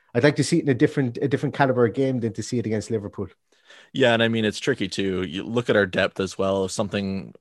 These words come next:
Speaker 2: <sighs> like, I don't even wanna think of something happening to another striker, to be honest.
Speaker 1: Yeah.
Speaker 2: It, it's risky with depth-wise as well. Who knows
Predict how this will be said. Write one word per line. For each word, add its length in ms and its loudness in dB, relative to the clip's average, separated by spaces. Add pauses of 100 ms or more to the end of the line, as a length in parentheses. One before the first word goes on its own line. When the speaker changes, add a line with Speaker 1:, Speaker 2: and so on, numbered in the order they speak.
Speaker 2:
<sighs> 540 -16
like, 400 -12
I 200 2
don't 120 2
even 80 -2
wanna 160 -2
think 200 -4
of 100 -6
something 240 -4
happening 420 -2
to 100 -4
another 240 -4
striker, 400 -4
to 100 -4
be 120 -4
honest. 380 -4 (320)
Speaker 1:
Yeah. 260 -6
Speaker 2:
It, 420 4
it's 220 0
risky 360 4
with 160 2
depth-wise 600 0
as 100 -6
well. 300 2
Who 140 -2
knows 400 -4